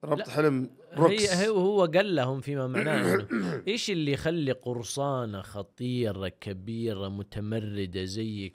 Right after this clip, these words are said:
Speaker 2: كانت
Speaker 1: من
Speaker 2: في،
Speaker 1: الطابق
Speaker 2: آه،
Speaker 1: السادس، مو
Speaker 2: أيوة.
Speaker 1: بس أنت، كل
Speaker 2: ت-،
Speaker 1: اللي معاش
Speaker 2: تقول،
Speaker 1: يل-،
Speaker 2: تقول،
Speaker 1: يلتم
Speaker 2: تقول
Speaker 1: حول
Speaker 2: لت-،
Speaker 1: تيتش.
Speaker 2: تقول لتيتش: "سمعا وطاعة". قالت
Speaker 1: إيه،
Speaker 2: له:
Speaker 1: قالت
Speaker 2: "تيج حالة خاصة." ورد عليها
Speaker 1: إيه.
Speaker 2: قال لها: "وكذلك سلالته."
Speaker 1: أنا في بث اليوم ربطنا إن سالفة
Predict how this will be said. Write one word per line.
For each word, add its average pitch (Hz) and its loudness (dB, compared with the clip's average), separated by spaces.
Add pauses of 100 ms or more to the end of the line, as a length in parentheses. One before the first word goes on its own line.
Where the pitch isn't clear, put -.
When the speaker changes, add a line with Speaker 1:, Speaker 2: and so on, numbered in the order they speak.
Speaker 2:
كانت 104 -6
Speaker 1:
من 135 2
Speaker 2:
في، 113 -10
Speaker 1:
الطابق 143 6
Speaker 2:
آه، - -8
Speaker 1:
السادس، 147 4
مو 117 -2
Speaker 2:
أيوة. 127 6
Speaker 1:
بس 165 6
أنت، 143 -2
كل 143 2
Speaker 2:
ت-، 175 4
Speaker 1:
اللي 170 8
معاش 156 4
Speaker 2:
تقول، 160 4
Speaker 1:
يل-، 139 2
Speaker 2:
تقول، 156 4
Speaker 1:
يلتم 139 6
Speaker 2:
تقول 165 6
Speaker 1:
حول 147 6
Speaker 2:
لت-، 131 0
Speaker 1:
تيتش. 139 -8
Speaker 2:
تقول 147 4
لتيتش: 143 -2 (100)
"سمعا 123 -6
وطاعة". 104 -4 (520)
قالت 240 8
Speaker 1:
إيه، 214 -2
Speaker 2:
له: 190 8
Speaker 1:
قالت 190 4
Speaker 2:
"تيج 254 -4
حالة 220 -2
خاصة." 214 -8 (220)
ورد 175 4
عليها 135 6
Speaker 1:
إيه. 120 2
Speaker 2:
قال 127 0
لها: 120 -6 (500)
"وكذلك 87 -4
سلالته." 147 -8 (220)
Speaker 1:
أنا 160 8
في 131 -4
بث 190 6
اليوم 170 8
ربطنا 147 4
إن 123 4
سالفة 117 0